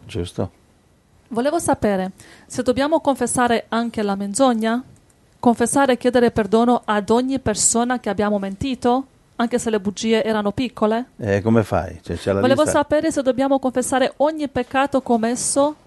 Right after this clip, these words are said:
Speaker 2: rivolgendosi ad ogni persona? Grazie, tantissimi cari saluti.
Speaker 1: Ehm, e come fai a confessarla a ogni persona? Cioè,
Speaker 2: <laughs>
Speaker 1: eh, mi, c'è, c'è la lista di tut-, tutti quelli che hai detto nelle bugie?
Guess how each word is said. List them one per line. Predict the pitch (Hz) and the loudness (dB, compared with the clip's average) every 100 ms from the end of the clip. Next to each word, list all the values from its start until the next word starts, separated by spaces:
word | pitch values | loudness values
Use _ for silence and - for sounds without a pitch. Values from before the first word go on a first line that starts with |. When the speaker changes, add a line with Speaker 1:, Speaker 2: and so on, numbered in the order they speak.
| _ | _
Speaker 2:
rivolgendosi | 226 240 220 220 247 247 247 - 226 226 | -4 0 2 2 2 2 0 0 -2 -2
ad | 214 226 | 0 0
ogni | 233 | 0
persona? | 226 202 - 247 226 247 - _ _ _ _ | -2 -4 -2 0 0 -4 -8 _ _ _ _
Grazie, | 233 262 277 - 285 | -2 0 0 -2 0
tantissimi | 285 233 226 240 - 233 226 | 0 -2 -4 -6 -2 -2 -2
cari | 208 208 | -2 -2
saluti. | 202 196 180 - - _ _ - - - - | -2 -4 -4 -8 -14 _ _ -20 -20 -20 -6
Speaker 1:
Ehm, | 104 104 101 98 101 - | -2 0 0 -2 -6 -10
e | 117 | -6
come | - 117 | -2 0
fai | 131 | 2
a | 104 | 0
confessarla | 101 - - 104 98 | -2 -2 2 2 2
a | |
ogni | 98 | 0
persona? | 90 92 - 80 76 - | -2 -4 -4 -6 -8 -14
Cioè, | - - 92 - | -8 -2 0 0
Speaker 2:
<laughs> | |
Speaker 1:
eh, | - 101 98 95 - | 0 0 0 -2 0
mi, | 123 123 - - - - | 2 2 0 -8 -12 -2
c'è, | 127 120 | 2 4
c'è | 139 | 4
la | 143 | 4
lista | 170 151 113 | 4 4 2
di | 107 98 | 2 -2
tut-, | - - | -8 -12
tutti | - 104 104 | -8 -4 -2
quelli | 107 107 | 2 4
che | 101 | 4
hai | 98 | 2
detto | 101 - | 0 -2
nelle | 92 87 87 87 | -6 -6 -6 -6
bugie? | 101 101 95 82 | -6 -4 -4 -4